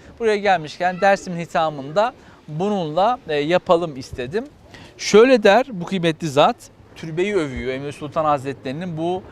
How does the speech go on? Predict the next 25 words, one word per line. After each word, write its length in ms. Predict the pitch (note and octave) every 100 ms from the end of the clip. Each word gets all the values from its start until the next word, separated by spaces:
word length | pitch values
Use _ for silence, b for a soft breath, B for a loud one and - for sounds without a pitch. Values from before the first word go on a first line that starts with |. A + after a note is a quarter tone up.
| B B
türbesindeki 680 | - D3+ D3+ C#3+ D3+ D#3+ F#3
maneviyatı 720 | C#3+ C3+ C#3 C#3+ C#3 C#3+ E3+
anlatmaya 600 | C#3+ B2 A#2+ A2 A#2 C3+
gayret 400 | C#3+ B2 A2+ G#2+
ediyor. 480 | G#2+ G#2+ A2+ D#3 B3 C4+ - B B B B -
"Yüzün 560 | D#3 A3+ A3 A3 F#3
sür 520 | D#3 - E3 C#3+ C#3 C#3+
ha 480 | - F3+ G3+ F#3
ki 240 | E3+ - C#3+
payi 800 | - F3 F3 E3 D3+ D3 C#3 B2+
Hazreti 800 | - D#3+ F3 D#3+ D#3 - C3+ B2
Sultan 600 | - F3 D#3+ - D#3 C3+
Emir'e 380 | C3 C3 A#2+
gel." 340 | A2+ D3 E3+ G3 b b b
Sen 440 | - - F3+ F#3+ A3+ B B B
Emir 200 | D#3+ E3+
Sultan 340 | D#3+ F3 F#3+ F3+
Hazretlerinin 880 | E3 D3 D#3+ - D#3 D3 D#3+ F3
gel 360 | C#3+ D#3+ F3 G3+ A3 b b -
bu 60 | D#3+
türbesindeki 760 | - F3+ E3 D#3+ E3 D#3+ -
temiz 500 | F3+ - D#3+ F3 F#3
toprağa 540 | - D#3+ - C3+ C#3 E3
yüzünü 420 | D3 C3+ D#3+ D#3+
sür. 580 | - - G3 A3+ A3+